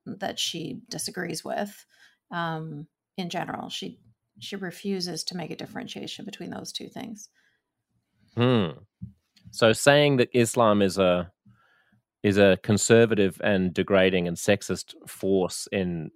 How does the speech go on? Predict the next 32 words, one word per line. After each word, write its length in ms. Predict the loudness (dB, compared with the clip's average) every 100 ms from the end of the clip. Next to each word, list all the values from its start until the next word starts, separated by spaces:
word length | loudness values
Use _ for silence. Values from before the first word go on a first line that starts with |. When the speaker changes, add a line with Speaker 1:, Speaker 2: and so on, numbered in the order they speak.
| _ _ _ _ _ -10
Speaker 2:
society 680 | -6 0 0 0 0 -2
and 100 | -4
should 160 | -6 -6
be 100 | -4 0
Speaker 1:
That 180 | 2
would 120 | 2 0
be 100 | -4
Speaker 2:
reformed, 160 | -8
Speaker 1:
hate 120 | -8 -8 -2
Speaker 2:
have 120 | 0 0
a, 60 |
Speaker 1:
speech. 240 | -4 -8 -4 0
Speaker 2:
have 120 | 0
a 80 | 0
Speaker 1:
Yeah. 60 |
Speaker 2:
reformation 600 | -2 -2 -2 -2 -2 -4
the 80 | -2
way 160 | -4 -4
that 140 | -6
Christianity 720 | -8 -8 -6 -4 -4 -4 -6 -12 _ _ _ -18 -4
has 180 | -4 -2
had, 320 | -4 -4 -6 -12 -20 -20 -20 -20 -20 _ _ _ _ _
yeah, 260 | -2 0 -2 -6
could 140 | -8
be 100 | -8
considered 400 | -10 -12 -10 -8
hate 180 | -8 -8
speech. 400 | -10 -16 -16 -20 _ _ _ _ _ _ -14
All 60 | -6
Speaker 1:
That's 200 | -4 -2
Speaker 2:
right. 180 | -4
Speaker 1:
right. 80 | -8